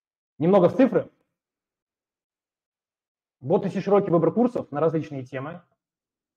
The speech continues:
Как говорил, для специалистов совершенно разного уровня, свыше шестисот преподавателей,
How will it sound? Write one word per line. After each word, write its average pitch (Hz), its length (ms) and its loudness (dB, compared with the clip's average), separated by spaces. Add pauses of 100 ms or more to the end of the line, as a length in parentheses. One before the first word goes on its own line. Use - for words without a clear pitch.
(340)
Как 151 120 0
говорил, 151 380 4
для 143 160 -2
специалистов 151 680 -6
совершенно 147 360 -8
разного 135 320 -2
уровня, 131 440 -8
свыше 170 440 0
шестисот 160 520 -2
преподавателей, 147 840 -6